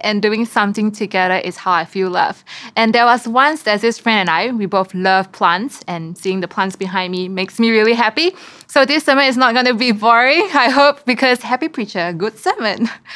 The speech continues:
And so me and my, this friend, we decided to go for plant shopping at this place that was having a sale. So I was very excited about this trip. I was already imagining in my mind the plants that I'm gonna choose, the place at my home.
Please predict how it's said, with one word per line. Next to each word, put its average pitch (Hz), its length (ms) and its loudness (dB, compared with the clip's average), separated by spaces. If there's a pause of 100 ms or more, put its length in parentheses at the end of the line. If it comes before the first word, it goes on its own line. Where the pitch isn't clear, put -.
(480)
And 285 240 2
so 269 400 2
me 294 120 0
and 302 120 2
my, 226 160 2
this 233 200 -2
friend, 208 300 0
we 196 80 -2
decided 190 440 -2
to 196 80 -6
go 190 200 -2
for 185 160 -4
plant 190 340 -2
shopping 180 460 -6
at 170 160 -6
this 180 180 -8
place 180 440 -8
that - 100 -6
was 175 220 -2
having 180 340 -2
a 170 60 -6
sale. 165 380 0 (220)
So 226 200 0
I 214 60 4
was 190 160 -2
very 226 500 2
excited 190 680 -2
about 185 360 0
this 180 240 -4
trip. 208 380 -2
I 190 80 2
was 180 220 0
already 196 380 0
imagining 185 540 -2
in 185 100 -6
my 170 140 -2
mind 180 380 0 (200)
the 190 100 -4
plants 240 580 2
that 208 120 2
I'm 190 80 0
gonna 208 160 0
choose, 233 380 -2
the 208 100 -2
place 226 340 0
at 214 140 0
my 202 140 2
home. 240 540 2